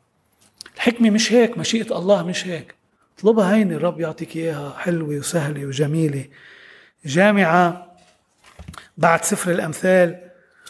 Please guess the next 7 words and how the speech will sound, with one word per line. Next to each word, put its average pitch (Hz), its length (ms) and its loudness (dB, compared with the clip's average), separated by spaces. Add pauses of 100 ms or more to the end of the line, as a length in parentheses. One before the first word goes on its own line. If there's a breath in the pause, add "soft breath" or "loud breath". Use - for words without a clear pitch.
(140 soft breath)
صح - 360 2
إحداعش، 160 640 0
كمان 185 440 0
آية 175 600 0
جدًا 165 440 -2
مشهورة 165 600 0
وحلوة، 156 520 -2